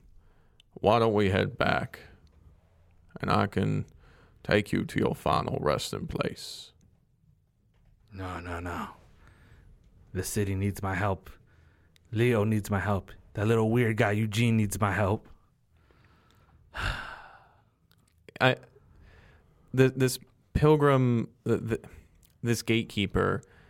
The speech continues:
Speaker 1: he looks at you with this look of, like, interest now, of, of curiosity, and he goes, "You really care about that city, don't you?"
Speaker 2: I don't know why.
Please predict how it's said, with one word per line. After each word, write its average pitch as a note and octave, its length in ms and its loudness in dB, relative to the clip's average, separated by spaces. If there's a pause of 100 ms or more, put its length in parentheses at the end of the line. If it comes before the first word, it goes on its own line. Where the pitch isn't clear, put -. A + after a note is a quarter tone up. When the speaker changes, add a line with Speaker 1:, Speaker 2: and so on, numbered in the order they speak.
(320)
Speaker 1:
he C3+ 280 2
looks D3 320 2
at D#3 140 4
you A#2+ 640 2
with G#2+ 500 0
this - 340 -2
look G2+ 240 2
of, G2+ 140 0
like, F#2+ 560 -2 (460)
interest - 500 -2
now, A1 320 -4 (500)
of, - 220 -4
of G2+ 160 -2
curiosity, F#2+ 800 0
and G#2 140 0
he G2+ 200 0
goes, - 520 -2 (1500)
"You - 160 -2
really F#2 260 2
care C3 240 2
about - 320 -2
that - 240 -2
city, - 320 -2
don't - 360 -4
you?" - 260 -8 (1160)
Speaker 2:
I F#2 160 -2
don't F#2 140 -4
know F2+ 140 -4
why. F#2+ 320 0